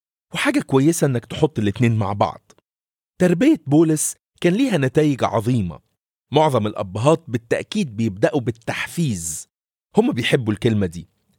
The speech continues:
"كأب أنا بحفزك إنك تعيش صح." بس الآية بتقول إن الآباء موجودين علشان يشجعوا ويعزوا، إنه بجانب المساعدة بنعمل حاجة تاني. مكتوب هنا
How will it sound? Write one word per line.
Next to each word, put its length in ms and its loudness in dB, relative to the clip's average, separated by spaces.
"كأب 380 -2
أنا 180 4
بحفزك 840 -2
إنك 220 -6
تعيش 320 -6
صح." 400 -8
بس 220 0
الآية 280 2
بتقول 500 -2
إن 160 4
الآباء 520 0
موجودين 520 -2
علشان 500 -2
يشجعوا 800 0
ويعزوا، 800 0
إنه 180 2
بجانب 420 2
المساعدة 720 0
بنعمل 540 0
حاجة 260 -2
تاني. 400 -2
مكتوب 380 0
هنا 280 2